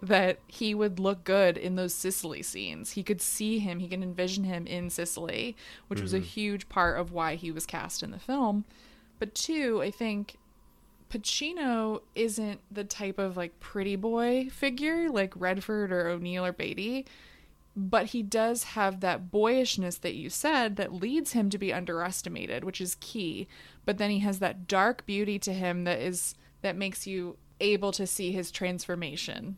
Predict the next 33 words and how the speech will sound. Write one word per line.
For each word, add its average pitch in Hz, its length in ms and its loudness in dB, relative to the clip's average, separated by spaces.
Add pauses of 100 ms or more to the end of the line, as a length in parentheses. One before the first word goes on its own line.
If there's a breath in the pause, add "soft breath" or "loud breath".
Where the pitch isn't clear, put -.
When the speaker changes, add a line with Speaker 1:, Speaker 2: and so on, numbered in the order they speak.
Speaker 1:
to - 120 -4
the 175 180 -2
end. 123 300 -4
I 196 80 0
think 196 140 2
Speaker 2:
Mm-hmm. 196 40 -2
Speaker 1:
that 190 120 -2
this 180 220 -4
actor 220 500 2
and 196 120 2
this 180 120 -6
character 220 600 -2 (480 loud breath)
has 196 360 2
to 226 80 0
put 202 240 -4
forth, 185 560 0 (280)
we 214 160 0
talk 220 260 2
about 185 200 2
transformations 180 920 -4
all 170 140 -4
the 175 80 -10
time 175 360 -8
with, 170 160 -6 (240)
uh, 156 100 -4
the 185 140 -2
Oscars, 156 640 -2 (480 loud breath)
but 196 240 -4
this 233 420 4
is 196 180 -2
such - 760 -2
a 208 60 -8
strong 180 960 -2